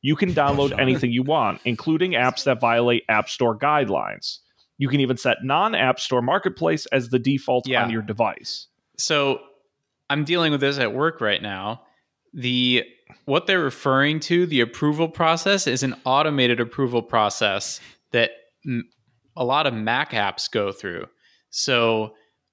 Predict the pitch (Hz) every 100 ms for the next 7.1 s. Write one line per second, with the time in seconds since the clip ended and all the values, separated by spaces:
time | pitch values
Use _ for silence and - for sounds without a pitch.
0 | _ _ - 113 110 143 160 175 135 131
1 | 131 123 120 117 - _ - 117 113 -
2 | 123 117 - - 123 110 110 104 101 101
3 | 101 - - _ - 110 98 - - 120
4 | 104 113 110 - 202 156 107 98 95 98
5 | - - 131 120 110 110 - 95 - -
6 | - _ _ _ _ _ - 110 104 101